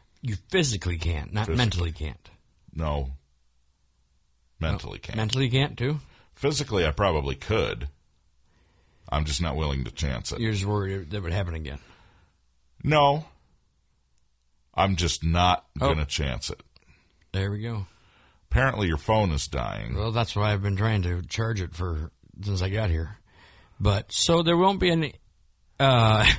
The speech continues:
Speaker 1: <laughs> a YouTube episode for this episode. So.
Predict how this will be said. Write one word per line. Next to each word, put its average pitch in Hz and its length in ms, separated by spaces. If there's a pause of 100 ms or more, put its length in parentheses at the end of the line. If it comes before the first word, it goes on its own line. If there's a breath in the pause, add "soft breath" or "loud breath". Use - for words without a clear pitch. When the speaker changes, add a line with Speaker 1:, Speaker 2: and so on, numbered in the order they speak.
Speaker 1:
<laughs> - 220
a 113 160
YouTube 110 540
episode 85 380
for 76 60
this 71 200
episode. 107 520 (1500 soft breath)
So. 73 520